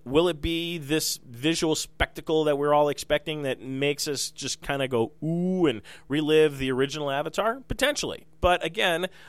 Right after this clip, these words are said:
I think it's a little late on this film, and they may have missed the mark, and this is gonna be a two billion dollar rock that sinks right to the bottom of the ocean. Horror films, they, they endure, they last. You can give them a little bit of time because the premise is still there.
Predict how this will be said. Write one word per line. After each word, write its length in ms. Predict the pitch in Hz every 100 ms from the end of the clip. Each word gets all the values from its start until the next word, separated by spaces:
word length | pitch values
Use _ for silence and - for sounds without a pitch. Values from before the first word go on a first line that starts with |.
| -
I 60 | 151
think 140 | 240
it's 100 | 247
a 40 | 190
little 220 | 196 160
late 200 | 175 160
on 140 | 123
this 160 | 123 -
film, 280 | 127 123 127
and 280 | 117 117
they 100 | 131
may 300 | 135 127 135
have 140 | 131 120
missed 260 | 120 -
the 60 | 120
mark, 340 | 123 123 120
and 120 | 117 123
this 160 | 120
is 120 | 120
gonna 180 | - 113
be 180 | 107 104
a 120 | 87 - - -
two 160 | - 135
billion 440 | 113 135 127 117
dollar 340 | 117 117 101
rock 400 | 98 117 127 107 - - -
that 120 | 107
sinks 300 | 135 113 101
right 320 | 104 120 123
to 100 | 120
the 140 | 107 104 - -
bottom 320 | 120 117 101
of 80 | 95
the 180 | 90 110
ocean. 380 | 143 - - - - - - - - - -
Horror 220 | 226 226
films, 360 | 202 190 185 - - - - 180 - - -
they, 380 | 175 156 185 175 143 120
they 200 | - 175
endure, 640 | 175 170 135 175 175 143 131
they 140 | 139
last. 480 | 139 170 135 - 165
You 60 |
can 160 | 156 170
give 260 | 135 185 185
them 120 | 175
a 60 |
little 180 | 151 151
bit 140 | 147 131
of 100 | -
time 300 | 170 165 147
because 240 | 131 135
the 80 | 135
premise 360 | 208 208 -
is 80 | 143
still 220 | - 156
there. 360 | 139 170 160